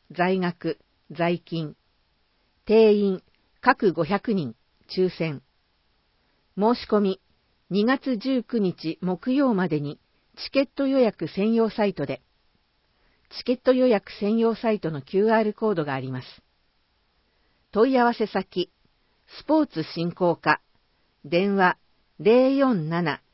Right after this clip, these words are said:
七零三零六零一。各施設の催し。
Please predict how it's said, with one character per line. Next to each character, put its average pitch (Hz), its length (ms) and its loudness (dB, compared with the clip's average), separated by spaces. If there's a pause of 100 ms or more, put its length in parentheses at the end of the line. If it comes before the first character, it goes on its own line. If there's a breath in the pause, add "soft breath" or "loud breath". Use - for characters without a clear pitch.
(260)
七 208 320 2
零 233 260 0 (100)
三 160 260 -6 (400)
零 240 320 4
六 233 360 0
零 185 300 2
一。 170 380 -8 (3750)
各 277 320 -2
施 - 160 -10
設 254 260 -4
の 165 140 0
催 156 340 -2
し。 - 300 -8